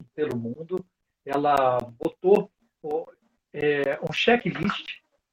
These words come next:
onde, independente da, da, do país ser desenvolvido ou não, eles perceberam que você fazendo uma sequência adequada, todo mundo fazendo, sabendo o que fazer, tendo o seu papel no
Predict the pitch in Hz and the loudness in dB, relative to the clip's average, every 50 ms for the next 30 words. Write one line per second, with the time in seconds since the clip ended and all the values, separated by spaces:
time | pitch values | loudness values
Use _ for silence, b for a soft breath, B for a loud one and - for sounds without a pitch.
0 | _ - 165 160 151 139 160 175 - - - - 208 180 147 147 185 233 285 240 | _ 0 2 2 2 2 4 4 6 4 4 4 0 2 4 4 4 4 4 2
1 | - 277 247 196 190 170 156 143 131 123 117 - - _ _ _ _ _ _ _ | 0 -2 0 2 4 4 4 4 2 0 -2 -6 -10 _ _ _ _ _ _ _
2 | _ _ _ - 135 131 131 127 123 120 120 110 - _ _ 131 131 - - 156 | _ _ _ -8 -6 -4 -4 -4 -4 -6 -8 -8 -12 _ _ -16 -12 -8 -6 -4
3 | 147 156 165 - - - 151 143 131 135 139 127 120 156 165 147 127 143 147 127 | -2 -2 -4 -4 -6 -8 -8 -8 -8 -8 -8 -8 -6 -6 -6 -4 -4 -4 -4 -4
4 | 117 120 156 170 156 139 135 123 120 123 151 190 196 180 - _ _ _ _ _ | -4 -2 0 0 0 0 -2 -2 -2 -2 -2 -2 -2 -4 -8 _ _ _ _ _
5 | - 160 165 175 - _ - 180 170 - - 151 127 120 160 180 196 196 196 185 | -6 -4 -4 -4 -4 _ -6 -6 -6 -6 -10 -10 -2 2 6 6 6 6 4 2
6 | 175 - - - 151 120 110 - _ _ _ _ - 131 139 - - 202 202 262 | -2 -4 -6 -8 -8 -8 -8 -10 _ _ _ _ -10 -10 -8 -6 -6 -4 -2 -2
7 | 254 202 220 226 220 214 214 220 - - 247 233 - - 180 170 160 127 - _ | 0 2 2 2 2 2 0 0 -2 -4 -6 -8 -6 -4 -4 -4 -4 -6 -8 _
8 | - 127 110 - _ _ _ _ - 156 160 185 185 185 175 160 151 139 120 131 | -12 -12 -12 -12 _ _ _ _ -10 -6 -6 -4 -4 0 2 2 2 2 0 -4
9 | 127 - - 196 233 214 247 233 233 185 175 - 196 160 131 120 127 147 143 127 | -6 -4 -2 0 2 4 4 4 4 2 0 -2 -4 -4 -4 -4 -6 -8 -8 -10
10 | - - 160 139 120 143 170 175 147 139 - - - - 131 117 - 135 156 190 | -8 -6 -6 -6 -2 -2 -2 -2 -2 -4 -10 -14 -14 -12 -12 -10 -4 0 0 2
11 | 175 - - _ _ _ _ _ - 165 175 160 156 - - 160 147 - - 127 | 2 0 -2 _ _ _ _ _ -2 0 0 0 -2 -2 -4 -4 -4 -4 -6 -10
12 | - - 147 151 165 160 - - _ - - - - - _ 127 123 123 120 120 | -10 -8 -2 0 2 0 0 -2 _ -20 -20 -20 -20 -20 _ -14 -10 -8 -6 -6
13 | 117 113 117 117 113 | -6 -6 -8 -10 -10